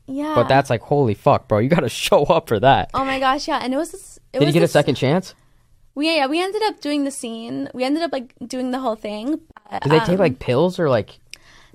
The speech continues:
Speaker 1: They, I don't know what they do. Pills.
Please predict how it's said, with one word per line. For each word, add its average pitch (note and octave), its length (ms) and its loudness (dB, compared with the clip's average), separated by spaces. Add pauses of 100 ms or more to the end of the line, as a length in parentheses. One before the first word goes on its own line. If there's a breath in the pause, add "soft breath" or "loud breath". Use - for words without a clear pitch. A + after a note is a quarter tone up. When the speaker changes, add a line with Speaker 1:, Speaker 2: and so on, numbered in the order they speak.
Speaker 1:
They, C4+ 240 -4 (720)
I - 80 -2
don't G#4 260 -2
know G4 60 0
what C#4 100 0
they E4 120 -2
do. A3+ 240 -6 (160)
Pills. C#4+ 520 0